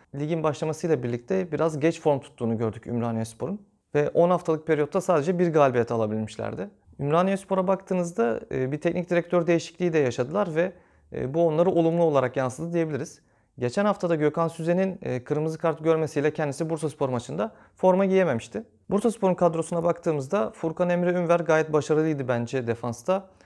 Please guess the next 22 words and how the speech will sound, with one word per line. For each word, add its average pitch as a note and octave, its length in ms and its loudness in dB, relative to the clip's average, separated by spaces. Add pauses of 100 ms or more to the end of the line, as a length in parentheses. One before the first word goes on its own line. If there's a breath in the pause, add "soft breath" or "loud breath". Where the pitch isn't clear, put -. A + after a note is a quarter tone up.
(260 soft breath)
E, A#2+ 180 -2
geçen D3 260 -2
hafta - 180 -2
Altay D3+ 300 2
maçının, D3 440 -4 (200)
e, A#2+ 140 -6
altmış D3 340 -4
yedinci D3 320 -2
dakikasında C#3 460 -2
skor D3 380 -2
bir D#3 160 2
bir C3 80 -2
iken F3 180 0
sakatlanmıştı D3 720 -2
ki F3+ 220 -4 (300 soft breath)
işler F3 260 2
ondan E3+ 260 4
sonra C#3+ 200 0
zaten C3+ 300 0
tersine D3 420 -2
döndü A2+ 240 -2
Bursaspor'da. G#2+ 580 -10